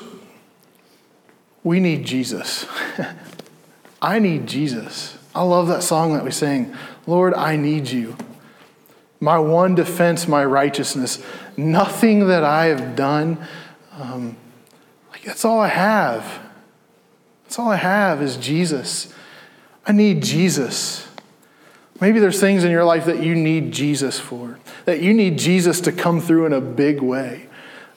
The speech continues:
I would encourage you, as we take just a few minutes of quiet, to tell, to tell God that. "God, I need this." I'm sure you probably already have. Let's say, in this time, claim, claim Jesus as Lord,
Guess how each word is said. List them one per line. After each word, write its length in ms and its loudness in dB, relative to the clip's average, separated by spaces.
I 140 4
would 140 4
encourage 380 2
you, 140 2
as 140 0
we 100 2
take 220 2
just 180 0
a 60 0
few 180 -2
minutes 300 0
of 120 -6
quiet, 480 -2
to 100 -6
tell, 540 -2
to 140 -2
tell 280 -2
God 360 -2
that. 320 -12
"God, 240 -2
I 140 0
need 320 0
this." 520 -8
I'm 100 0
sure 180 2
you 80 4
probably 340 2
already 280 -2
have. 400 -6
Let's 60 -4
say, 240 2
in 120 0
this 180 2
time, 280 2
claim, 600 2
claim 320 4
Jesus 400 2
as 160 0
Lord, 400 -2